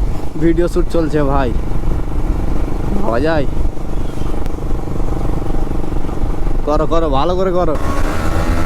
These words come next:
ওহো, আজকে কিন্তু বেশি, মানে সবাই ডাবল ডাবল ভাই, সবাই, একজন কয়েকজনই আছে ভাই।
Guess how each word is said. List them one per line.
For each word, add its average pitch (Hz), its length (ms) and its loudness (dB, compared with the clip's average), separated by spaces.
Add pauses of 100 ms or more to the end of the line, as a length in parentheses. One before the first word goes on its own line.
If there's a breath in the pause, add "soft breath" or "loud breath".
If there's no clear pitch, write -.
(280)
ওহো, 180 680 2 (560)
আজকে 214 200 2
কিন্তু 262 220 2
বেশি, 240 340 2
মানে 247 280 2
সবাই 240 360 2
ডাবল 240 340 0
ডাবল 233 240 2
ভাই, 220 360 2
সবাই, 214 340 2 (2000)
একজন 185 400 0
কয়েকজনই 214 560 2
আছে 185 300 2
ভাই। 175 280 2